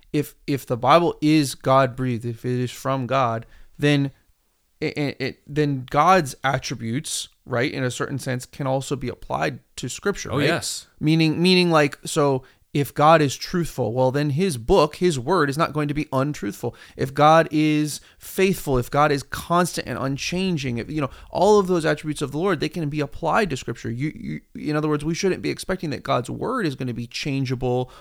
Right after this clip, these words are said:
Speaker 1: or, or contradictory or, you, you know, it's inscrutable. We just can't understand it. Well, that's not who God is, so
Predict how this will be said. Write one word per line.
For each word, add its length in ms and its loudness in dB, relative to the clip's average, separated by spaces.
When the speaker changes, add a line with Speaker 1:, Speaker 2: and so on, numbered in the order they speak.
Speaker 1:
or, 400 2
or 180 -2
contradictory 1040 -2
or, 560 2
you, 240 -6
you 140 0
know, 320 2
it's 220 -4
inscrutable. 580 0
We 80 2
just 180 -6
can't 260 -2
understand 520 -2
it. 100 -2
Well, 80 -2
that's 200 -2
not 160 0
who 140 -2
God 240 0
is, 160 -2
so 240 0